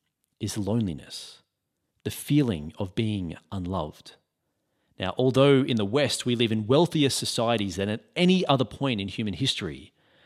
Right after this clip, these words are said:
the poverty of this loneliness is rampant. There are so many in our society that have been sold the lie that material possessions, power, and prestige will bring them happiness.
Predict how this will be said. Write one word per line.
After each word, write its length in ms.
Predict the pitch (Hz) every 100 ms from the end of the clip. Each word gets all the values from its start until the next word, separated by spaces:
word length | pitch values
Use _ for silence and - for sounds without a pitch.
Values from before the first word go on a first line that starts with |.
| _
the 80 | 117
poverty 500 | - - 160 170 156
of 140 | 120 104
this 180 | 110 107
loneliness 920 | 98 123 180 147 92 - - - - _ _ -
is 160 | 110
rampant. 640 | 95 104 107 80 - - - _ _ _ _ -
There 120 | 135
are 40 |
so 320 | - - 175
many 260 | 180 156 160
in 80 | 131
our 100 | 120
society 520 | - - 135 139 120
that 140 | 110
have 100 | 113
been 160 | 117 113
sold 420 | - - 156 180
the 80 | 147
lie 300 | 120 131 139
that 140 | 127
material 580 | 113 - - 170 175 160
possessions, 640 | - 107 143 - 160 160 - - _
power, 380 | - 131 151 160
and 160 | 127 110
prestige 720 | 107 - - 147 180 175 - - -
will 120 | 123
bring 240 | 107 123
them 100 | 120
happiness. 680 | 104 113 - 71 - - -